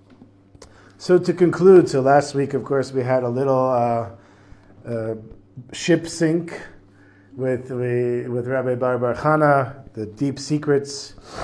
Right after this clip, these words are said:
which I was not able, for some reason, to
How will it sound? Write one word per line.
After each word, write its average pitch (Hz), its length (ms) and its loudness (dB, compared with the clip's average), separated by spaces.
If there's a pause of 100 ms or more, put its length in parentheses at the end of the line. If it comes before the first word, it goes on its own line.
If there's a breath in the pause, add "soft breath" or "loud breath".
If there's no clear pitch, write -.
(320 loud breath)
which 113 180 -12
I 117 60 -6
was 110 180 -4
not 123 220 -2
able, 120 320 0
for 117 160 -8
some 120 240 -4
reason, 120 360 -2
to 110 460 -4